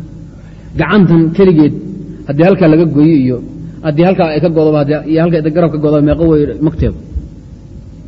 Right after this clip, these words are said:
Nin hadduu kaa gooyo waad qisaasan oo kas kaaga gooyo. Kama hadday tahayna, meeqa wey magteedu? Konton halaad. Tayib. Mise labaatan iyo shan bay ahayd?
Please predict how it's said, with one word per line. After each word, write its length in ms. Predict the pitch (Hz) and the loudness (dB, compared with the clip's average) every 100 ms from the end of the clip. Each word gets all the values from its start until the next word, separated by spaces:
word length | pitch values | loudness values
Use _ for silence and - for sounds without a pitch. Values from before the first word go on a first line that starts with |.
| - - - | -20 -20 -12
Nin 140 | 170 190 | 0 2
hadduu 200 | 165 160 | 4 2
kaa 140 | 180 | 2
gooyo 160 | 175 170 | 2 2
waad 140 | 156 - | 2 0
qisaasan 360 | 147 147 147 160 - - | -2 -2 -2 -2 -6 -14
oo 140 | - 135 | -8 -4
kas 160 | 165 - | -4 0
kaaga 180 | 143 | 0
gooyo. 260 | 143 120 107 - - - | 0 -2 -6 -10 -14 0
Kama 220 | 202 202 | 4 4
hadday 220 | 170 180 | 4 2
tahayna, 280 | 165 156 151 - - - - - - - - - - - - - - - - - | 2 0 0 0 -2 -4 -8 -12 -12 -12 -14 -14 -14 -14 -16 -14 -10 -10 -10 -10
meeqa 240 | 131 135 156 | -4 -2 0
wey 140 | 170 | 2
magteedu? 360 | 165 175 143 110 104 | 2 0 -4 -6 -2
Konton 320 | 147 135 131 | -2 -2 -4
halaad. 240 | 113 104 - - - - - - - - 110 110 - | -4 -6 -10 -16 -18 -2 0 0 -2 -10 -8 -4 -4
Tayib. 320 | - 120 107 90 - - - - - - | -4 -4 -4 -6 -10 -10 -8 -8 -10 -16
Mise 180 | - - | -14 -4
labaatan 280 | 135 143 147 | 2 4 4
iyo 80 | 175 | 4
shan 140 | 156 170 | 2 0
bay 100 | 110 | -2
ahayd? 140 | 92 | -6